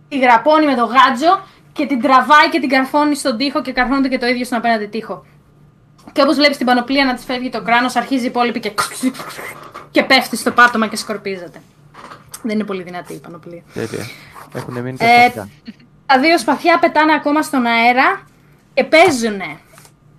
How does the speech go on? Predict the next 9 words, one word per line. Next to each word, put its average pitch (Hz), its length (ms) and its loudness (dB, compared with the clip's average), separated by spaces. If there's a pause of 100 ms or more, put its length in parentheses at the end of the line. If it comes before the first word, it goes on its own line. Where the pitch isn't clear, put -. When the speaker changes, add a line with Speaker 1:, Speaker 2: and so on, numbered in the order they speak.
Speaker 1:
Βλέποντας, 339 380 2
λοιπόν, 269 600 0
αυτό 269 300 -2
που 214 420 -4 (340)
έχετε 254 280 0
καταφέρει 226 500 2
εσείς 220 300 -4
οι 208 60 -2
δύο, 277 380 -4